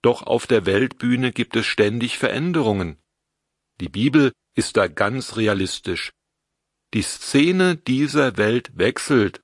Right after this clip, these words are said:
sagt sie, „und legt uns deshalb ans Herz, nicht vollen Gebrauch von ihr zu machen.“ Erster Korinther sieben, Vers einunddreißig.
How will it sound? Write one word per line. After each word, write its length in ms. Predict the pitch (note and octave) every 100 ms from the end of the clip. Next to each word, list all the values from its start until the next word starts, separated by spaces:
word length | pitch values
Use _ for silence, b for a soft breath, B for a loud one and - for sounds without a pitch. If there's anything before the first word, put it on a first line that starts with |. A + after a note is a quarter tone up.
| _
sagt 360 | - G#2 F#2+ -
sie, 280 | G#2 F2+ - _ _ _ _ -
„und 160 | -
legt 240 | D3+ D3+ C#3
uns 180 | B2+
deshalb 380 | - C3+ C3+ A#2+
ans 240 | B2 A2 C3
Herz, 340 | B2+ C3+ - - _
nicht 240 | D#3 - -
vollen 340 | D3+ D3+ D#3+
Gebrauch 460 | D#3 - A#2 D#3 -
von 180 | A#2+
ihr 160 | G#2 F#2+
zu 160 | - F2+
machen.“ 380 | F#2 - F#2 - _ _ _ _ _ _ -
Erster 320 | A2+ - B2
Korinther 360 | A2 A#2 A#2+
sieben, 340 | G#2 G2 F#2+ G2
Vers 260 | A2+ G#2
einunddreißig. 880 | F2 F2+ G#2 - F2 E2+ - F2+